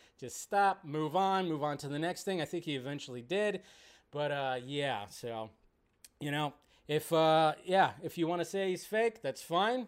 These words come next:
You can say he's fake. Um, yeah, but it's all a big crazy thing, and he's probably not gonna have much of a social media presence on it. I think he's probably gonna lay low, probably a good idea.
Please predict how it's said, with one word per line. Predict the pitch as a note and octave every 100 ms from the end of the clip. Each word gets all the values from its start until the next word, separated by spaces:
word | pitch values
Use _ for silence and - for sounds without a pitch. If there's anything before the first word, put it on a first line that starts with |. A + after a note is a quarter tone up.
| _
You | B2+
can | C3
say | E3+ E3
he's | E3
fake. | - G3 G#3 G3+ _ - - - -
Um, | D3 D3 C#3+ C#3+ C#3 B2+ A2+ _ -
yeah, | G#3 A3 - _ D3
but | D3 C#3 _ _ - _
it's | C#3+ D3+
all | F3 F3 F3
a | D#3+
big | F3
crazy | D#3 F3+ D#3
thing, | D3 F#3+
and | E3
he's | D#3 -
probably | E3+ F#3+ G#3 F#3+
not | F#3
gonna | F#3 D#3+
have | F3+ D3
much | E3+ -
of | E3
a |
social | E3 F3+ E3 D#3+
media | E3+ E3+
presence | D#3+ F3 F3 F#3 D#3
on | F#3 F3+
it. | F3
I | B2+
think | C#3+ C3+
he's | C3
probably | - E3 G#3
gonna | G#3 G#3
lay | G#3+
low, | G#3 A3 A3
probably | G#3+ C#3+ C#3 D#3+
a | D3+
good | E3
idea. | E3 D#3 E3 F3